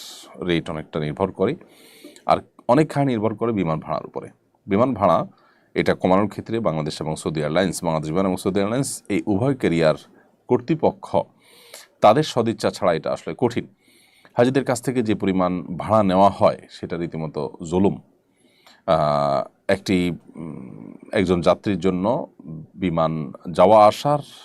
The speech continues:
যে খরচ, আহ, সেটার খরচ নেওয়া হয় ডাবল, কারণ যাত্রীদেরকে নেওয়ার জন্য ফ্লাইটগুলো নিয়ে যায় আবার খালি আসে। এই ডাবল নেওয়াটা যৌক্তিক, কিন্তু এই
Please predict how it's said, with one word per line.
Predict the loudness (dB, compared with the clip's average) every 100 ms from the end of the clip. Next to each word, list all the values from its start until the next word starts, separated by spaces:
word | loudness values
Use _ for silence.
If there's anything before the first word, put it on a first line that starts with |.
| -20 _ -6
যে | -4 -4 -6 0
খরচ, | 0 0 -4 -14 -16 _ _ _ _ _ _
আহ, | 2 2 2 0 -2 -8 -4
সেটার | 0 2 2 -2 -2
খরচ | -2 0
নেওয়া | -4 -2
হয় | -2 2
ডাবল, | 2 2 -2 -8 _ _ _
কারণ | 0 0 -2 -8
যাত্রীদেরকে | -6 -4 -4 -6 -4 -2
নেওয়ার | 0 -2 -2
জন্য | -6 -4 -8 -10 _ _ -20 _ _
ফ্লাইটগুলো | 2 2 0 -2 0
নিয়ে | 2 2 2
যায় | 2 2
আবার | 2 0 0
খালি | 0 0 0
আসে। | -6 -14 _ _ _ _ _ _ _ _
এই | 2
ডাবল | 4 6 4
নেওয়াটা | 2 -4 -6
যৌক্তিক, | -8 -8 -14 -12
কিন্তু | -12 -6 -8 -8 -14 _ _ _ _ -2
এই | 0